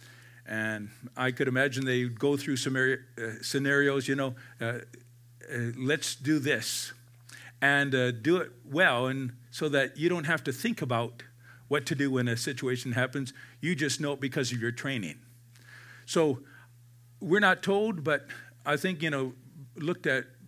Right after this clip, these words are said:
looking at our life, this is probably how it was done. All right?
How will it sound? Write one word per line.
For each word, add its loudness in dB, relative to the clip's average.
looking -2
at 4
our 0
life, -2
this -6
is -8
probably -2
how -4
it -8
was -10
done. -6
All -12
right? -2